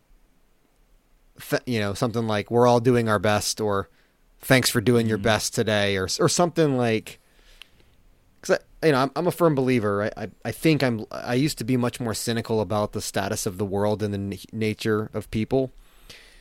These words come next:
Speaker 1: But I'm landing more on, I think people are all d-, genuinely trying.
Speaker 2: Mm-hmm.
Speaker 1: Um, despite what we might see on, you know, news headlines. So,
Speaker 2: Well,
Speaker 1: yeah.
Speaker 2: you know, I agree with that. I,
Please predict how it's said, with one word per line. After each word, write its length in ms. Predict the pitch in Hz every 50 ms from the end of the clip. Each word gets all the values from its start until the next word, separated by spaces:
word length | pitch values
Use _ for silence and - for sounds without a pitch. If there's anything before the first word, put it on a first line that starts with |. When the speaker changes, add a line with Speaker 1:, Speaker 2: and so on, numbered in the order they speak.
| - _ _ _ _ _ _ _ _ _ _ _ _ _ _ -
Speaker 1:
But 100 | 151 151
I'm 100 | 143 143
landing 380 | 151 156 180 190 175 170 151
more 280 | 139 139 139 139 143 139
on, 140 | 135 127 123
I 40 |
think 220 | 117 - 147 131 -
people 300 | - - 131 - 123 113
are 160 | 110 107 104
all 140 | 104 101 101
d-, 160 | 95 95 113 -
genuinely 520 | 104 - 117 110 107 104 104 101 98 95 95
trying. 540 | - - 107 98 92 90 87 82 80 82 - - - - - - - _ _ - - - _ _ _ _ _ _ -
Speaker 2:
Mm-hmm. 920 | 127 117 110 104 92 104 104 101 95 - - - - - - _ _ - 113
Speaker 1:
Um, 680 | 110 104 101 98 98 92 92 92 92 92 90 90 - - - - - - - - - - - - _ _ _ _ _ _ _ _ _ _ _ _ _ _ _ -
despite 340 | 117 - - - 131 110 -
what 100 | 123 110
we 80 | 120 117
might 220 | 110 107 98 -
see 240 | - - - 113 107
on, 200 | 104 101 101 95 -
you 140 | - 107 104
know, 100 | 98 98
news 280 | 98 101 104 104 95 -
headlines. 640 | 98 92 95 - - - 65 73 - - - - - - - -
So, 340 | - - - 107 98 90 92 - - - _ _ - _ _ - - - - - - - - - - - _ - - _ -
Speaker 2:
Well, 100 | - 127
Speaker 1:
yeah. 60 | 127
Speaker 2:
you 80 | 151 165
know, 200 | 147 139 139 135
I 180 | 131 131 123
agree 260 | 110 95 101 101 101
with 100 | 101 98
that. 340 | 98 104 104 107 - - - - - - - - - -
I, 160 | 131 131